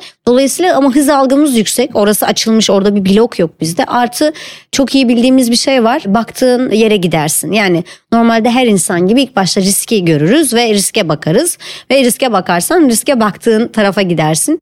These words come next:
Burada da hani atıyorum yokuşlu bir yoldan çıktın, inişler başladı. Virajlı bir yol. Orada baktığın yön, gitmek istediğin yön olduğu zaman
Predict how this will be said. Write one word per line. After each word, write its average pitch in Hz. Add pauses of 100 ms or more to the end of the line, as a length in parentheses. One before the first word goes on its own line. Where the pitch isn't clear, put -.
Burada 262
da 277
hani 254
atıyorum 254
yokuşlu 240
bir 247
yoldan 233
çıktın, -
inişler 226
başladı. 196
Virajlı 220
bir 202
yol. 202
Orada 262
baktığın 214
yön, 254
gitmek 247
istediğin 247
yön 226
olduğu 226
zaman 233